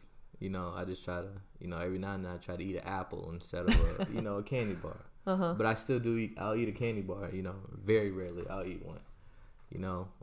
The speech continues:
Speaker 1: I'll try to eat a salad instead of, you know, chicken fingers, you know.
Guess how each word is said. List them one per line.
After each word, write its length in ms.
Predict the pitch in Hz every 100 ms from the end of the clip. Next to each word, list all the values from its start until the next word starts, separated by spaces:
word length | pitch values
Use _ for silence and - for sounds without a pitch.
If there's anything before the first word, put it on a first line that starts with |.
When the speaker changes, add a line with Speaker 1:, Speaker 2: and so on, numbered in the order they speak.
| -
Speaker 1:
I'll 100 | 90
try 160 | - 95
to 60 |
eat 140 | 92 92
a 40 |
salad 560 | - 95 98 95 87 82
instead 320 | 85 - 87
of, 180 | 98 95 95
you 80 |
know, 300 | 85 85 87 98 117 - - - -
chicken 300 | 117 104 92
fingers, 460 | 95 85 82 95 104
you 80 |
know. 240 | 85 87